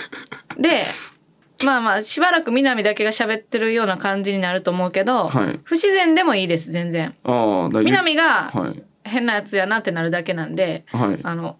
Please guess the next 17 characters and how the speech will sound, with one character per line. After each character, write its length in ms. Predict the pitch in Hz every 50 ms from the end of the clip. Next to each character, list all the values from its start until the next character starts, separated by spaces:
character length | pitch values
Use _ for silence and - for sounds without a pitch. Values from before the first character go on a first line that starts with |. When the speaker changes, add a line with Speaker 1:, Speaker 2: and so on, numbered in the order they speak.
| _ -
Speaker 2:
私 360 | 262 262 240 233 240 - 254
に 120 | 262 269
は 120 | 247 208 180
メ 140 | 185 214
リ 100 | 214 214
ッ 80 | 208 208
ト 120 | - 214
し 100 | 202 -
か 120 | - 180 160
な 120 | 160 160
い 60 | 160
の 120 | 156 147 147
で、 320 | 196 202 175 147 143 143 -
Speaker 1:
は 180 | - 117 113
い。 100 | - -
Speaker 2:
ま 300 | - 226 196 170 - -
あ、 60 | -